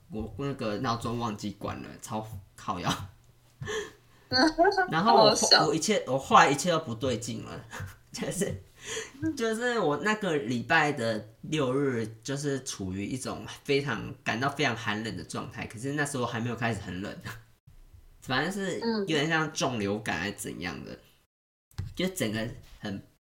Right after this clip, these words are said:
Speaker 1: 人很不对劲这样子。反-，然后后来过了，到现在几个礼拜，就是有慢慢变好啦，但是又觉得哪里怪怪的。<laughs> 就是现在到这个礼拜有比较好一点了这样子啦，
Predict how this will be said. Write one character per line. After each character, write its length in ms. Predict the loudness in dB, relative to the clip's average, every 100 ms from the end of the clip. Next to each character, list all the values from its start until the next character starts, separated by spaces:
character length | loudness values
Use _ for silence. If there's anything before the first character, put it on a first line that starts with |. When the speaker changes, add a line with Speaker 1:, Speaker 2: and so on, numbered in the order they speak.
| -18 -6
Speaker 1:
人 180 | -4 -2
很 160 | -4
不 100 | -4
对 240 | -4 -2 -2
劲 240 | -4 -6
这 80 | -8
样 160 | -10 -10
子。 280 | -12 -14 -18 -20 -20 -20 -20 -20 _ _
反-， 320 | -2 -2 -2 -4
然 100 | 0
后 160 | 2
后 280 | 2 4 6
来 260 | 4 2 -2
过 300 | 0 0 0
了， 380 | -2 -4 -6 -8 -10 -18 _ _ _ -8 0
到 180 | 2
现 220 | 2 -2 0
在 180 | -2
几 160 | -2 -8
个 80 | -8
礼 100 | -8
拜， 180 | -6 -6
就 80 | -4
是 100 | -4
有 100 | -2
慢 180 | -2
慢 160 | 0 -2 0
变 200 | 0 0
好 280 | -8 -10 -10
啦， 160 | -10 -4
但 120 | -4
是 240 | -2 -2 -6 -8
又 140 | -6 -6
觉 200 | -6 -6
得 200 | -8 -10 -18 _ -8
哪 180 | -4 -4
里 100 | -4 -6
怪 100 | -6
怪 220 | -6 -8
的。 120 | -8 -14 -16 -18 _ _
<laughs> 480 | _ -20 -20 _ -6
就 120 | -2
是 180 | -2 -4 -10 -18 2
现 220 | 4 8
在 200 | 8 8 8
到 160 | 8 8
这 180 | 6
个 80 | 2
礼 80 | 2
拜 180 | 4 2
有 120 | 2
比 120 | -2
较 120 | -4 -4
好 280 | -4 -6
一 40 | -6
点 220 | -8 -12
了 60 | -10
这 80 | -8
样 160 | -8
子 160 | -10 -14
啦， 180 | -14 -16